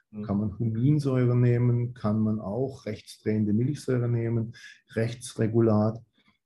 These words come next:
Speaker 2: Und dann kommen die Dinge wie, welche Darmbakterien fehlen. Die sollte man idealerweise zuführen.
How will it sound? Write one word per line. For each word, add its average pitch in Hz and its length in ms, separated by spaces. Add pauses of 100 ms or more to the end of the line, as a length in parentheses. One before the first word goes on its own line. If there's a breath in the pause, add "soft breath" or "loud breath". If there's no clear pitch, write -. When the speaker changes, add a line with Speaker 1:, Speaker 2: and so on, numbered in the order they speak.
(260)
Speaker 2:
Und 78 180
dann 147 400 (180)
kommen 113 300
die 104 140
Dinge 98 320
wie, 98 280
welche 95 320
Darmbakterien 87 800
fehlen. 78 580
Die 92 100
sollte 101 340
man 101 180
idealerweise 92 540
zuführen. 90 640